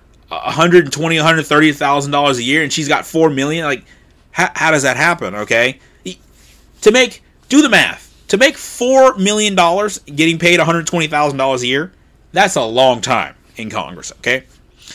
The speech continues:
Now, Pelosi's net worth is upwards of a hundred fifty million because we know Pelosi is married to some of the venture capitalists and things like that, and they have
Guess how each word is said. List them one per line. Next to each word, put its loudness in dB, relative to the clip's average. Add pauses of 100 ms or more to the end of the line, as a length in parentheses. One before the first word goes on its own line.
(420)
Now, -2 (200)
Pelosi's 4
net 4
worth 4
is 2 (160)
upwards 2
of 2
a 0
hundred 2
fifty -4
million 2
because 0
we -4
know 4
Pelosi 0
is -4
married 2
to -4
some -4
of -6
the -4
venture -6
capitalists -4
and -16
things -12
like -8
that, -4
and -12
they -6
have -2